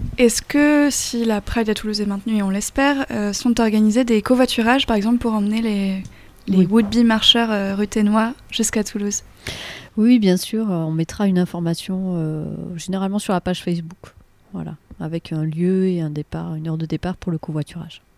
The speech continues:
Speaker 1: Très bien. Est-ce que, est-ce qu'on en a oublié ?
Speaker 2: Oui.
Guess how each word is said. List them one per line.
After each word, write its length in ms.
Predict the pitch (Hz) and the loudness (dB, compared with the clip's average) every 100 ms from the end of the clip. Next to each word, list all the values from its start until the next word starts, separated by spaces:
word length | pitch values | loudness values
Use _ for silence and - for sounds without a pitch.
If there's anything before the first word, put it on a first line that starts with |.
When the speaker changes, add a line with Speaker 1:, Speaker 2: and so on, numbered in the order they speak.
| _ _ | _ _
Speaker 1:
Très 200 | - 285 | -14 -12
bien. 220 | 240 220 - _ - | -10 -12 -14 _ -18
Est-ce 140 | 214 | -16
que, 280 | - 214 208 | -14 -12 -12
est-ce 80 | 202 | -10
qu'on 140 | 226 | -8
en 60 | 214 | -6
a 80 | 208 | -6
oublié ? 320 | 202 214 311 _ _ - _ - - - - _ _ | -6 -8 -10 _ _ -20 _ -16 -16 -20 -20 _ _
Speaker 2:
Oui. 100 | 190 | -6